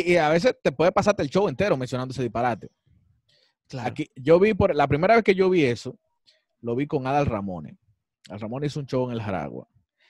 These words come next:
Speaker 1: Y parece que la única preparación que él hizo antes del show fue preguntar cómo se decía pene en este país.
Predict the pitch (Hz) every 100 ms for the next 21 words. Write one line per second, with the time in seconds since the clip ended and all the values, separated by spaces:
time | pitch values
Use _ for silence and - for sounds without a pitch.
0 | _ _ - 123 117 143 170 165 135 127
1 | 190 202 185 170 151 127 - 143 131 135
2 | 127 117 117 117 117 113 110 104 123 127
3 | 135 127 117 117 107 - 117 123 - 110
4 | - 117 113 117 110 104 101 - 101 92
5 | 90 131